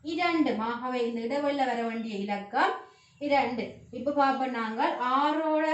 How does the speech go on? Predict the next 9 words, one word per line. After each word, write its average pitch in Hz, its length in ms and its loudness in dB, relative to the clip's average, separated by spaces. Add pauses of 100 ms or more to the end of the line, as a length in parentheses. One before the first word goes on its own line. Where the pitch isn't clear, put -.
(140)
ரெண்டை 254 280 0
கூட்டினோம்டா 247 760 -2 (220)
எட்டு. 214 640 -4 (380)
எட்டுல 262 260 -2
இருந்து 330 440 2
ஒன்றை 254 300 2
கழிச்சோம்டா 233 760 -2 (420)
ஏழு. 247 440 2 (500)
நாங்க 277 500 0